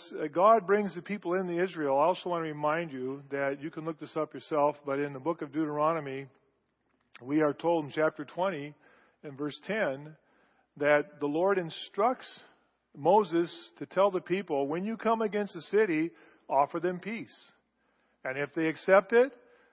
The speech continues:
they will become your servants, but they will live with you. Offer them peace." And so as you read the stories of Israel going from city to city, I want to remind you of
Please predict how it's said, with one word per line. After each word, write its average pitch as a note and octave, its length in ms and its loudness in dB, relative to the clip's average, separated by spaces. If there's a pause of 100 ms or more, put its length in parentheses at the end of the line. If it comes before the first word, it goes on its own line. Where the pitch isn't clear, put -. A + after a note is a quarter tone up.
they C#3 80 -2
will D#3 120 0
become F3+ 340 4
your F3+ 140 -2
servants, F3+ 520 -2
but C#3 140 -10
they D3 140 0
will E3 180 0
live G3 240 4 (260)
with F3+ 320 -4
you. F#3+ 300 -10 (600)
Offer C#3+ 320 0
them F3+ 180 0
peace." F3+ 340 -8 (520)
And C#3 120 -4
so E3+ 180 0
as D3 80 -4
you D#3 100 -2
read G3 300 -2
the F3+ 100 -4
stories G3 520 0
of D3+ 120 -2
Israel F3+ 320 0
going F3 320 0
from C#3+ 160 -16
city F#3 300 -2
to D#3 120 0
city, F#3 340 0
I D3 40 0
want D#3+ 260 -2
to E3 120 -10
remind D#3 480 -2
you D3 200 -6
of F#3+ 200 -2